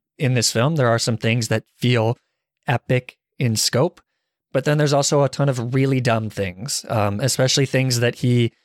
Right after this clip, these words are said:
puts in to clearly show that there's more to this world that he wants to explore in.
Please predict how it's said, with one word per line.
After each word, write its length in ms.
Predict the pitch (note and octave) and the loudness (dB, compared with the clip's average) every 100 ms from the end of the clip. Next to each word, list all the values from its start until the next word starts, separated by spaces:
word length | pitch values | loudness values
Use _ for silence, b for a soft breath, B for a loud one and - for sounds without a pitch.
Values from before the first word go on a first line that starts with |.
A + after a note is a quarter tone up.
| _ - | _ -2
puts 300 | C#3 C3+ - | -2 0 0
in 280 | B2 B2+ | 0 0
to 180 | B2 A#2 | -2 -2
clearly 440 | A2 - C3+ B2+ B2 | -2 -2 0 2 0
show 280 | - A2+ A2+ | 2 2 2
that 160 | G#2+ | 0
there's 220 | - A2 G#2+ | 0 0 0
more 280 | G2+ G#2 | 0 0
to 140 | A2+ A2 | -2 -2
this 220 | G#2+ - | -2 -2
world 320 | G2+ G#2+ A2 | 0 0 0
that 120 | A2 | -2
he 100 | - | -2
wants 260 | G#2 G2+ - | -2 -2 -2
to 100 | G#2+ | -4
explore 440 | G#2 - A2+ B2+ | -4 -2 0 0
in. 300 | D#3 F3 G3 | 0 0 -2